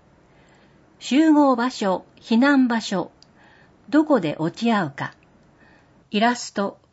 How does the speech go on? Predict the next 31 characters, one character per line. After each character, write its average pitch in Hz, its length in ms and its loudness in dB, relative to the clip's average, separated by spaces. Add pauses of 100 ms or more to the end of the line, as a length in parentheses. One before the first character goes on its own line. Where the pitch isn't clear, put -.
(420)
決 240 160 0
め 311 140 6
た 311 140 2
場 269 140 2
所 262 140 0
に 247 140 0
向 226 140 -2
か 226 140 0
っ 220 60 -6
て 190 340 -4 (140)
そ - 160 -6
れ 311 140 6
ぞ 233 140 -2
れ 156 160 0
歩 175 200 0
い 233 120 -2
て 156 140 -2
い 143 120 0
ま 143 160 0
す。 - 340 -18 (2000)
行 202 140 -6
き - 100 -16
先 349 320 0
の 294 160 6
メ 294 120 6
モ 220 240 2
を 156 80 2
残 160 280 -2
す 175 180 -4
場 156 120 -6
所、 165 300 -6